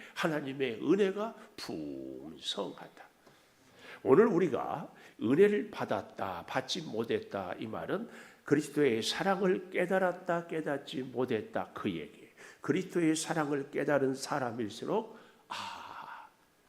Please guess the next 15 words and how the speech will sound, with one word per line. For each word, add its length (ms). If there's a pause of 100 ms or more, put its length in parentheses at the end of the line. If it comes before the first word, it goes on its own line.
(100)
내가 280
죄인이구나." 800 (1000)
이걸 300
깨닫는 680 (360)
사람입니다. 1000 (280)
잘 960
기억해 520
봐야 300 (120)
돼요. 220 (560)
자꾸 640 (240)
내가 560 (1200)
뭔가를 720
하는데 760 (720)
내가 600 (600)
높아지고 760